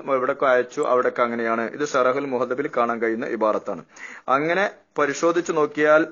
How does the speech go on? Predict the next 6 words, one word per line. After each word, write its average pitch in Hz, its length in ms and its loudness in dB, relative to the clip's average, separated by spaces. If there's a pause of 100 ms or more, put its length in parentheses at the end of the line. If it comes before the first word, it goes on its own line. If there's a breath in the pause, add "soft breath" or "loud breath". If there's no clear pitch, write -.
ആധികാരികമായ 156 1000 4
നമ്മുടെ 139 340 0
ഫിഖഹിന്റെ 147 520 -2
ഗ്രന്ഥങ്ങളിൽ 135 560 -2
മുഴുവനും 120 800 -2 (180)
ഇങ്ങനെ 165 200 2